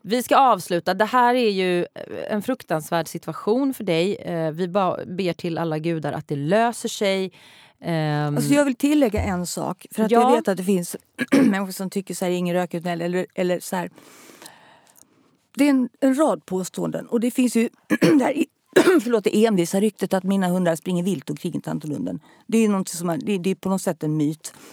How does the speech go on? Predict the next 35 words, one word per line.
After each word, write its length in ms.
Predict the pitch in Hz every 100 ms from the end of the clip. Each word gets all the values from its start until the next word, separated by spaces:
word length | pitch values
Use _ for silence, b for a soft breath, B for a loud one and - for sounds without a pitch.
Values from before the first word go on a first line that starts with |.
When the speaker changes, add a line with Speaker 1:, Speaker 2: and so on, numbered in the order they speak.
| B
Speaker 2:
som 240 | - 208 196
upprepas 500 | 202 - 165 - 160
överallt. 460 | 180 - 80 - -
Så 80 | 202
det 60 |
vet 220 | 190 180
ju 60 | 175
folk 220 | 185 160
i 40 | 165
Kalmar 420 | 185 165 151 151
och 160 | 156 - -
<clears throat> 220 | 202 185
Landskrona 380 | 202 196 214 196 208
Speaker 1:
Karl-, 40 |
Speaker 2:
också. 180 | 214 208
Speaker 1:
Landskrona. 560 | 196 - 202 208 185 180 175
Det 80 |
Speaker 2:
Men 120 | 233 240
Speaker 1:
var 60 |
Speaker 2:
alltså, 140 | 233 240
Speaker 1:
som 40 | 247
en 60 |
Speaker 2:
det, 60 | 220
Speaker 1:
dansbandsturné. 800 | 208 254 170 175 175 175 226 147
Speaker 2:
det, 60 | 214
de 300 | 269 269 240
springer 460 | - 240 190 214
inte 260 | 220 196 -
Speaker 1:
Från 80 | 202
Speaker 2:
lösa 380 | 196 170 208 180
i 40 |
Speaker 1:
Kalmar 80 | - 190
Speaker 2:
Tan-, 120 | 160
Speaker 1:
till 340 | - 180 165
Speaker 2:
utan 20 | 190